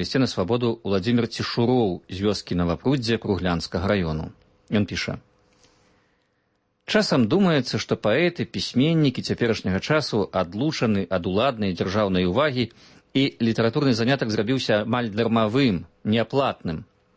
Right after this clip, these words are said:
Плата, калі і ёсць, то мізэрная. Улада найбольш турбуецца пра сваіх чыноўнікаў розных рангаў, і некаторыя з іх, кажуць, атрымліваюць за месяц да пятнаццаці тысяч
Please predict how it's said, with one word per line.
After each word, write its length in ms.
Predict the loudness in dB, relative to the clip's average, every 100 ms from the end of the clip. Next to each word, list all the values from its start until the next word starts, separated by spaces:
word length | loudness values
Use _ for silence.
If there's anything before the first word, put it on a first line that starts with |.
| _ _ _ _ _ _ -2
Плата, 300 | 0 0 -4
калі 240 | -4 0
і 120 | 2 2 2
ёсць, 160 | 0 0
то 180 | 2 4
мізэрная. 800 | 2 2 0 0 0 -2 -2 -8 _ _ _
Улада 300 | -4 -2 -2
найбольш 360 | -2 0 -2 -2
турбуецца 460 | -2 0 0 -2 -4
пра 80 | -4
сваіх 320 | 0 0 0
чыноўнікаў 800 | 0 2 4 2 2 0 -2 -2
розных 380 | -2 0 -2 -2
рангаў, 440 | -2 -2 -4 -6 -8 _ -20 _
і 100 | 0
некаторыя 440 | 0 0 0 2 0
з 180 | 0 -4
іх, 100 | 0
кажуць, 380 | -2 -2 -6
атрымліваюць 540 | -6 -2 2 2 2 0
за 80 | 0
месяц 400 | 0 0 -4 -4
да 140 | -4
пятнаццаці 640 | -4 -2 0 -2 -2 -8 -4
тысяч 260 | -2 -2